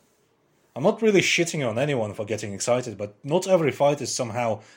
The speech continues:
a career legacy-defining showing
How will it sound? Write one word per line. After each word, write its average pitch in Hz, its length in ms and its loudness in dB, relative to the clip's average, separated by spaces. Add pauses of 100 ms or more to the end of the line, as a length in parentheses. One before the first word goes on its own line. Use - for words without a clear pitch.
(140)
a 117 60 -6
career 131 600 0
legacy-defining 120 840 -4
showing 110 560 -4